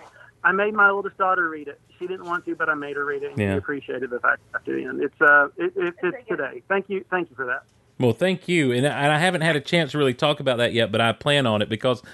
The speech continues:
Speaker 2: and the times I've tried to talk about it, I was talking about the Shaz last night. Like, I got choked up talking about the story. Um,
Speaker 1: Oh, really?
Speaker 2: yeah.
Speaker 1: It, uh, you know, that's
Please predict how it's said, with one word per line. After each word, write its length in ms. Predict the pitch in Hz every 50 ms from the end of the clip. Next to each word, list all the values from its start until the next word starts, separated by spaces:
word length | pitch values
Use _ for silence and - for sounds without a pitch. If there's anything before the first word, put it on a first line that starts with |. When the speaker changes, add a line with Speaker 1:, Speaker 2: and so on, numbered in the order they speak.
| - - - - - -
Speaker 2:
and 160 | - 127 127 135
the 60 | 131
times 360 | - - 180 180 190 185 170
I've 140 | 165 131 -
tried 260 | - 180 165 175 196
to 60 | 196
talk 280 | 160 - 160 135 135 -
about 320 | 131 117 131 127 127 127
it, 80 | 131 127
I 60 | 131
was 120 | 135 123
talking 180 | - 165 165 156
about 180 | 143 143 143 113
the 60 | 117
Shaz 360 | - - 143 147 160 151 131
last 280 | 135 127 127 123 - 135
night. 180 | 139 139 131
Like, 180 | 123 123 117 -
I 180 | 131 135 143
got 200 | 131 151 147 -
choked 340 | - - 165 151 139 - -
up 320 | 143 139 135 123 - - _
talking 360 | - 131 127 123 127 113 104
about 240 | 104 113 110 - 95
the 40 |
story. 480 | 92 - - 120 110 101 85 55 60 - _ _ _ _ - - - - - _ _ -
Um, 480 | 104 110 107 104 104 101 95 90 87 196
Speaker 1:
Oh, 120 | 180 220
really? 380 | 214 196 202 226 233 226 220 202 123
Speaker 2:
yeah. 460 | 135 160 170 160 120 95 87 82 85 92
Speaker 1:
It, 200 | - 95 - - _ _ -
uh, 120 | - 196 196 190 156 - - _ _ - _ _
you 120 | 214 226 254
know, 200 | 254 247 247 240 247
that's 180 | 240 262 262